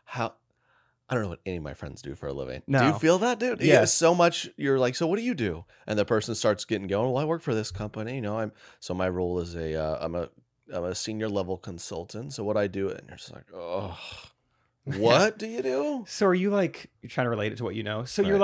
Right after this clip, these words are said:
Speaker 2: like, on call for these businesses? Is that what it is?
Speaker 1: Yeah.
Speaker 2: It's like, n-,
Speaker 1: Oh.
Speaker 2: no, not,
Speaker 1: So
Speaker 2: not
Speaker 1: you
Speaker 2: like
Speaker 1: kinda,
Speaker 2: that.
Speaker 1: instead of making, like, a video, you make a,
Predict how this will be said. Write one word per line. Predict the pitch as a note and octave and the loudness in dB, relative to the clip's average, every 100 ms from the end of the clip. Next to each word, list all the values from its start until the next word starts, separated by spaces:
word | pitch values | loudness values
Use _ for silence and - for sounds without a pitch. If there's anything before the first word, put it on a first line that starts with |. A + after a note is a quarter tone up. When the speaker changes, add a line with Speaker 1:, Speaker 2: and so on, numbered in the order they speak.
| F#3 | 4
Speaker 2:
like, | - | 4
on | F#3+ F#3+ | 2 2
call | D3+ F3 F3 F#3+ A3 | 2 4 6 6 2
for | - F3 | 2 2
these | D#3+ | 2
businesses? | A#2 F3 F3 G#3+ A3+ B3 F#3+ | 4 2 2 -2 -2 -4 -2
Is | D3+ | 2
that | E3+ F3 | 2 0
what | - G3+ | -2 0
it | G3 | 2
is? | G3+ A3+ | 8 10
Speaker 1:
Yeah. | B3 C3+ G2+ - - | 10 8 4 -4 -12
Speaker 2:
It's | F#3+ | -8
like, | - _ | -8 _
n-, | D#3 F#3+ - | -4 -4 -4
Speaker 1:
Oh. | F#3+ | 0
Speaker 2:
no, | A#3+ B3 B3 B3+ B3+ A#3+ - | 6 8 8 8 4 -2 -10
not, | G3+ B3 - | -6 -4 -2
Speaker 1:
So | - | 2
Speaker 2:
not | C4 | 4
Speaker 1:
you | |
Speaker 2:
like | A#3 | 4
Speaker 1:
kinda, | F3 C3+ | 4 2
Speaker 2:
that. | C3 - D3+ | 0 -6 -6
Speaker 1:
instead | C#3 F#3 | 2 2
of | E3+ | 4
making, | C#3+ C#3 B2 A#2+ | 2 2 0 -2
like, | A2 F#2+ - - _ _ _ _ _ _ _ _ | 0 -2 -8 -20 _ _ _ _ _ _ _ _
a | A2+ | 0
video, | A2+ A2+ E3 G3+ D#3 F#2 F2 F2+ F#2+ _ _ | 0 4 6 6 6 6 4 0 -8 _ _
you | A#2+ B2+ | -4 -2
make | C3 A#2 G#2+ - - _ _ _ _ _ _ _ _ | 0 -2 -2 -6 -20 _ _ _ _ _ _ _ _
a, | - | -18